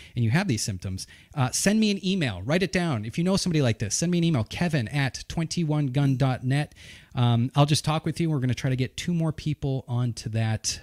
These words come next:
uh, program. You can't be on it three. You can't be on any more than three meds, and you can't be taking, uh, opioids as one of those, uh, medications.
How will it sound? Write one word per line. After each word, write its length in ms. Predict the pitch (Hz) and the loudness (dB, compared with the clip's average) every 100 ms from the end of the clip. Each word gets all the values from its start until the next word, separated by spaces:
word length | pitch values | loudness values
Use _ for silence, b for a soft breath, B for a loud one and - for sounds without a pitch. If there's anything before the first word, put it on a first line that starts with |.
| - | -6
uh, 360 | 104 101 98 - | -4 -2 -4 -6
program. 500 | - 123 117 98 87 B B | -4 -2 -2 -4 -8 B B
You 120 | - 139 | -4 -2
can't 280 | - 226 | 2 0
be 80 | 208 | 2
on 140 | 208 196 | 2 2
it 140 | 180 | -2
three. 640 | 156 - 143 175 208 208 - - | -6 -8 -2 0 0 -2 -8 -4
You 120 | 143 | -2
can't 260 | - 226 | 2 0
be 60 | 208 | 2
on 100 | 190 | 0
any 140 | 175 | 2
more 180 | 175 165 | 2 2
than 100 | 139 | 2
three 240 | - 156 165 | 0 0 2
meds, 260 | 160 151 | 2 0
and 60 | 127 | -2
you 80 | 113 | -4
can't 300 | - 143 - | -4 -4 -4
be 100 | 127 | -6
taking, 460 | - 127 123 117 | -4 -4 -2 -2
uh, 180 | 110 110 - | 0 -2 0
opioids 460 | 139 123 110 101 107 | 0 0 -2 -2 -6
as 140 | 98 | -8
one 120 | 110 | -6
of 80 | 104 | -4
those, 360 | 101 101 95 - B B B - | -2 -4 -4 -10 B B B -4
uh, 160 | 98 | 0
medications. 1200 | 95 98 92 - - 101 98 - 87 82 - - | 2 0 0 -4 -6 -4 -4 -4 -6 -6 -4 -4